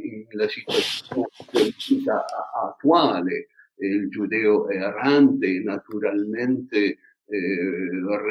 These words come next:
rifletato in i rifugiati, eh, si trovano sia a Lampedusa, sia a Calais, sia nei campi, campi siriani.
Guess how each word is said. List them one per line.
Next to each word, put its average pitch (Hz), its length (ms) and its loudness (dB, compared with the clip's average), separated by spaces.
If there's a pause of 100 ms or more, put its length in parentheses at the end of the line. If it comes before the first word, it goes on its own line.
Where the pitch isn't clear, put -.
(480)
rifletato 113 880 2
in 104 340 2
i 107 260 2
rifugiati, 110 1200 -2
eh, 98 880 -2
si 101 240 -16
trovano 110 540 -4
sia 107 300 -4
a 101 40 -2
Lampedusa, 104 960 -6
sia 104 320 -6
a 95 100 -6
Calais, 101 720 -4
sia 90 380 -14 (960)
nei 98 340 -4
campi, 92 420 -4 (240)
campi 104 400 -4
siriani. 101 960 -2